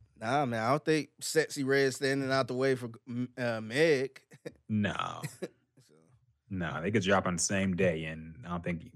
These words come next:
Speaker 2: <laughs>
Speaker 1: Yeah.
Speaker 2: Sexy Red will be bothered.
Speaker 1: Yeah.
Speaker 2: So,
Speaker 1: <laughs>
Speaker 2: yeah, I don't know, man. The, the, look, people, people talk about how, "Oh, the women are running the rap game right now," but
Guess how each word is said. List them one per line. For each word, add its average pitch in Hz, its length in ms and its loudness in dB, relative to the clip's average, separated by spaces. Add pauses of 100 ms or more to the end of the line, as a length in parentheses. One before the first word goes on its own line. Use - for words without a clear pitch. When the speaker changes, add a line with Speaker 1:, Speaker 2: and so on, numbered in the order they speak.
(140)
Speaker 2:
<laughs> 110 180 -6
Speaker 1:
Yeah. 143 360 8
Speaker 2:
Sexy 117 360 6
Red 104 160 8
will 101 100 6
be 98 120 4
bothered. 90 500 4 (160)
Speaker 1:
Yeah. 110 340 -10
Speaker 2:
So, 92 440 4 (140)
Speaker 1:
<laughs> - 600 -20
Speaker 2:
yeah, 147 280 6
I 214 60 10
don't 254 160 8
know, 247 220 10
man. 120 280 8
The, 127 140 8
the, 139 380 6 (280)
look, 101 380 4
people, 160 400 4
people 143 380 4
talk 135 320 8
about 110 300 8
how, 101 340 6 (100)
"Oh, 95 300 2
the 80 80 -12
women 104 300 2
are 92 60 -2
running 107 260 2
the 104 80 2
rap 110 300 6
game 90 300 -6
right 85 180 -10
now," 80 380 -12
but 82 220 -8